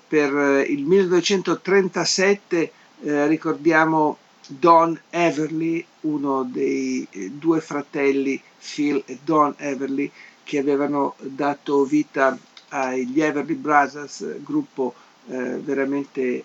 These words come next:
eh, duo, veramente eccellente, fine anni cinquanta, primi anni sessanta.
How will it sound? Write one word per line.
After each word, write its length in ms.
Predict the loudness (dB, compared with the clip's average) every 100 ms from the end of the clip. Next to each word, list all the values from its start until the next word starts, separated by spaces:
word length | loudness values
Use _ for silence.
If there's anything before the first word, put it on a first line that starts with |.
| -10
eh, 380 | -8 -6 -6 -8 _
duo, 540 | -20 -4 2 4 4 0 -12 _
veramente 540 | -12 -8 -10 -8 -10 -4
eccellente, 960 | -6 -4 -2 0 2 0 -2 -6 -8 -8 -18 _
fine 320 | -6 -2 0 0
anni 160 | -2
cinquanta, 720 | -6 -8 -8 -6 -6 -6 -10 -12
primi 300 | -6 -6 -6
anni 160 | -8
sessanta. 680 | -12 -10 -10 -10 -14 -20